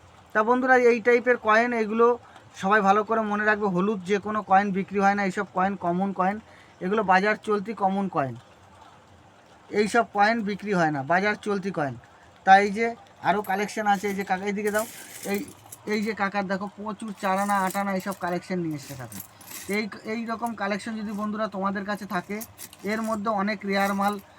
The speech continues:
থাকতে পারে, নিয়ে আসবে। এগুলো রেয়ার মাল থাকতে পারে বন্ধুরা। এই যে, যে কাকার কাছে এই যে, যে কয়েন,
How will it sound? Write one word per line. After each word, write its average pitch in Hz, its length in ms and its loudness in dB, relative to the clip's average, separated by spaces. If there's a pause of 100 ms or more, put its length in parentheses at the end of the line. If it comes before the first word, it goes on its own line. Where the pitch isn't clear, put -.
(220)
থাকতে 185 340 -2
পারে, 214 240 2
নিয়ে 196 180 0
আসবে। 196 240 -4 (640)
এগুলো 220 200 -4 (100)
রেয়ার 196 280 2
মাল 202 120 2 (100)
থাকতে 180 260 -6
পারে 208 180 0
বন্ধুরা। 208 280 -2 (640)
এই 233 160 -2
যে, 240 160 -4
যে 226 60 -4 (100)
কাকার 208 300 0
কাছে 208 180 0 (100)
এই 202 120 -2
যে, 208 140 -6
যে 196 140 -4
কয়েন, 185 180 2